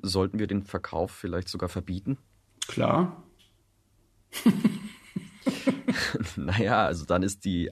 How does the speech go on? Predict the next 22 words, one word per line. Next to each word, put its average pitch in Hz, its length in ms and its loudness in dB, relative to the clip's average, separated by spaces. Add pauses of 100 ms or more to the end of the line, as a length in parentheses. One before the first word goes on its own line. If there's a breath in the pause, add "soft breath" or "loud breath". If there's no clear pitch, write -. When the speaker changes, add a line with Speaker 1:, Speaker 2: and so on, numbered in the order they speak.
Speaker 1:
Annahme 98 800 2
wieder 98 340 0
da, 87 280 6
Verbote 101 500 0
vom 98 200 -2
Staat, 85 680 0
ähm, 95 220 -2
das 95 360 -4
würde 95 320 2
die 98 120 -6
Freiheit 92 500 4
einschränken. 139 360 2
Speaker 2:
Ja, 151 60 4
aber 147 60 4
das 156 160 4
ist 170 140 4
natürlich, 143 500 6
das 135 120 0
ist 135 80 -2
natürlich 135 380 2
trivial. 113 840 4
Also, 131 320 4